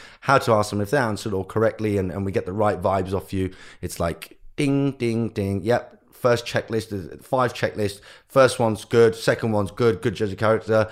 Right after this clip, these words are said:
But then again, there's some great actors out there as well. Um, so again, you mentioned on the drug side of things, if somebody's gonna come in smelling of weed or, you know, whatever, then, uh, you know,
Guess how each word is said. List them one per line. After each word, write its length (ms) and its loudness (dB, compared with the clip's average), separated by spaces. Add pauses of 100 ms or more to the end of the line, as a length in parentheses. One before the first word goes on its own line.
(360)
But 100 -2
then 140 6
again, 340 4
there's 140 -2
some 100 0
great 240 4
actors 340 -2
out 200 0
there 180 -4
as 160 -4
well. 280 0 (360)
Um, 260 2
so 320 0
again, 320 2
you 100 -4
mentioned 320 -2
on 80 -2
the 60 -2
drug 260 2
side 220 4
of 80 0
things, 220 -4
if 80 -8
somebody's 300 0
gonna 120 -2
come 240 -2
in 160 -2
smelling 520 -4
of 180 -6
weed 400 -2
or, 320 -4
you 80 -6
know, 220 -4
whatever, 540 0
then, 340 -2
uh, 340 -14
you 100 -10
know, 160 -8